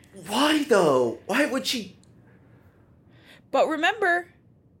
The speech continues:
Speaker 1: Why is now the time she would start helping?
Speaker 2: You know, that's what actually, Six and Marina get really mad at her. They're like, "What the fuck?" And she's like, "I literally, like,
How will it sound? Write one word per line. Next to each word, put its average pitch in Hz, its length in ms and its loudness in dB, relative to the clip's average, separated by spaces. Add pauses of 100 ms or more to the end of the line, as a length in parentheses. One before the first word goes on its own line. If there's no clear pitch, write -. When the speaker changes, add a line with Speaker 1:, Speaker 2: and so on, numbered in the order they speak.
(140)
Speaker 1:
Why 220 220 2
is 254 280 -2
now 156 360 2
the 180 120 0
time 165 380 0
she 170 160 -6
would 156 140 -4
start 143 280 0
helping? 147 440 0 (160)
Speaker 2:
You 247 120 -4
know, 254 120 2
that's 247 260 0
what 330 140 -6
actually, 254 480 -2 (160)
Six 277 320 -4
and 262 100 0
Marina 220 240 -2
get 202 160 -2
really 196 220 -2
mad 180 220 -4
at - 100 -6
her. - 240 -8
They're 208 120 -8
like, 214 160 -2
"What 208 180 -2
the 214 40 -8
fuck?" - 440 -4 (420)
And 233 140 0
she's 262 160 -6
like, 240 140 2
"I 240 120 4
literally, 269 460 2
like, 254 180 2